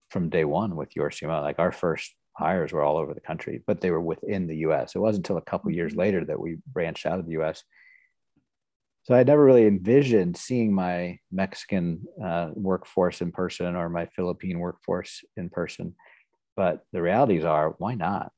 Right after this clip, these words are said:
Speaker 1: I mean, we can travel. You can get on a flight for the same amount of money you go to New York and get into Cabo or even the Philippines for that matter. So
Speaker 2: Yeah.
Speaker 1: why not?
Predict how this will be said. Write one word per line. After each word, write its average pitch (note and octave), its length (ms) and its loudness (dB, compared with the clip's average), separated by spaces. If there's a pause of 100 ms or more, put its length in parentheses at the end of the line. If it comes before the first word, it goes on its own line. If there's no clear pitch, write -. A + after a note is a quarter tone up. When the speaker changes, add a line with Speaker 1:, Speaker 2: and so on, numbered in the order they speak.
(180)
Speaker 1:
I - 40 -20
mean, E2 160 -8
we A2 140 -4
can B2 160 -2
travel. F#2 440 0
You G2 100 0
can C#3+ 100 -2
get D#2+ 180 0
on F2+ 80 2
a D#2 60 -2
flight G2 420 -2
for - 160 -12
the D2 140 -10
same A2 220 -2
amount B2 140 2
of A2 60 2
money G2+ 200 2
you F2 80 -2
go F2+ 100 -2
to E2+ 100 -4
New E2 160 -2
York F2+ 380 -2 (100)
and D#2+ 160 -12
get D#2+ 160 -2
into E2 420 -4 (520)
Cabo D#2 600 0
or F#2 140 0
even A#2+ 220 6
the E2 80 0
Philippines D#2 600 -4
for D2+ 80 -6
that D#2 160 -4
matter. D2+ 300 -8
So E2+ 320 -2 (560)
Speaker 2:
Yeah. G3 200 -8 (100)
Speaker 1:
why F#2 220 0
not? E2 320 0